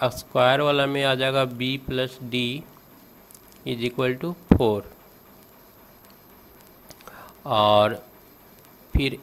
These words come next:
x का coefficient ज़ीरो है, तो फ़ोर ए प्लस थ्री सी is equal to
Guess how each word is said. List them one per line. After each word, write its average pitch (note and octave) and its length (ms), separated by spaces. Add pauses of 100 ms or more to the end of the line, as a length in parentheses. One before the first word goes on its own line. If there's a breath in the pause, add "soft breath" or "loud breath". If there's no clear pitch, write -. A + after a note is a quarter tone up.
x C#3+ 240
का D3 120
coefficient C3 580
ज़ीरो A#2 260
है, G#2+ 140
तो A2+ 100
फ़ोर B2 400
ए D3 60
प्लस C#3+ 540 (1500)
थ्री B2+ 300
सी C3+ 260
is B2 160
equal B2+ 220
to C#3 100